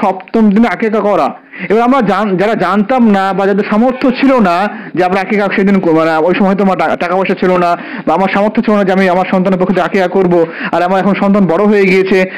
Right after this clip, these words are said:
আর আমার সামর্থ্য হয়েছে, তো আপনার জন্য তো ওয়াজিব নয় যে আপনি, আপনার করতেই হবে। আল্লাহ তাআলা বলছেন যে লা ইউকাল্লিফু আল্লাহু নাফসান ইল্লা উসআহা,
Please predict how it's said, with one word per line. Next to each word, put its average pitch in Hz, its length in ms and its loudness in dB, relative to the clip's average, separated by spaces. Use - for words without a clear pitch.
আর 156 80 0
আমার 196 160 0
সামর্থ্য 247 360 0
হয়েছে, 196 500 2
তো - 80 0
আপনার 165 320 0
জন্য 247 120 2
তো 240 100 2
ওয়াজিব 190 300 2
নয় 247 180 4
যে 247 60 2
আপনি, 233 180 2
আপনার 220 240 0
করতেই 208 360 2
হবে। 220 460 2
আল্লাহ 185 240 0
তাআলা 190 200 2
বলছেন 196 260 2
যে 180 60 4
লা 175 100 2
ইউকাল্লিফু 190 460 2
আল্লাহু 185 160 2
নাফসান 190 280 0
ইল্লা 208 180 2
উসআহা, 208 600 0